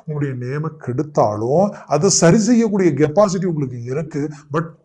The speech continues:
அலட்சியமாகவோ அசால்ட்டாகவோ இருந்தா இதனுடைய விளைவுகள் உங்களுக்கு வந்துடும். But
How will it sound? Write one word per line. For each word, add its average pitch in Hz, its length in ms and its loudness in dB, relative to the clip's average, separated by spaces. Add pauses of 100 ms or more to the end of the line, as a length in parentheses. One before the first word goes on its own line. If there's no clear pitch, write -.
அலட்சியமாகவோ 165 1120 -2
அசால்ட்டாகவோ 165 880 2
இருந்தா 196 680 8
இதனுடைய 151 420 0
விளைவுகள் 151 300 0
உங்களுக்கு 123 280 -8
வந்துடும். 170 640 2
But - 80 -12